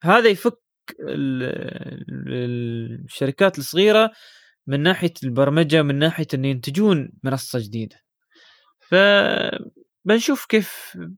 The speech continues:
بينتشر خلال فترة في السعودية، لأنهم عندهم بعد فترة، آه، يعني خطة إن ين-، ينشرونه في مصر والأردن، وما أدري والله إذا بيوصل الإمارات في القريب العاجل، لكن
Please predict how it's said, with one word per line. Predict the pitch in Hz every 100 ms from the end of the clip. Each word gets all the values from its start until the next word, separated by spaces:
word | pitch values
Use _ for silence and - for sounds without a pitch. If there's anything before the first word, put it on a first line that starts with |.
| -
بينتشر | 170 165 - 175
خلال | 156 156 151 143 131 127
فترة | - - 135
في |
السعودية، | - - 123 135 170 175 214 _ _ _ -
لأنهم | 151 190 180
عندهم | 208 202
بعد | 180 175
فترة، | 214 214 208 196
آه، | - - - - - - 135 135 127 -
يعني | - 131 135 135 - 170 _ _ _ -
خطة | - - - 208
إن | 160
ين-، | 151 151 - -
ينشرونه | 147 139 170 170 147
في | 147
مصر | 165 - 139
والأردن، | 135 170 156 202 - _ _ _ _ _ _ _ _
وما | 165 208 202 - _ _ - 208
أدري | 233 185
والله | 165 151 135 123
إذا | 143 147 143
بيوصل | 147 160 -
الإمارات | 143 139 147 143
في | -
القريب | - 131 123
العاجل، | 123 135 120 120
لكن | 143 - 143 135